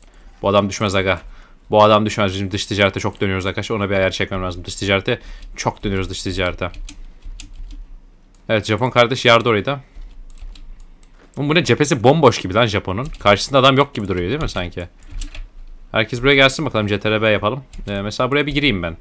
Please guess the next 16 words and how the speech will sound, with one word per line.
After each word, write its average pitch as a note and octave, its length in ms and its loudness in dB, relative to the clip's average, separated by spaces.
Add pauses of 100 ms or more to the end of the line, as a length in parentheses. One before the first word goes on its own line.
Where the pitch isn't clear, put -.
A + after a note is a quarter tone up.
(560)
Hemen C3 200 -2
gir F3 100 0
abi G#2 160 4
buraya. F2+ 280 -8 (540)
Şak - 280 -2
diye B2+ 100 0
girdik. A#2 380 -6 (800)
Çin B2+ 180 -2
divisionları C3+ 280 0
çöp, - 280 0
çöp - 220 -6
zaten. F2 300 -4 (560)
Çöp - 180 -4
zaten G2+ 180 0
Çin F#2 220 -4
divisionları. F2 420 -8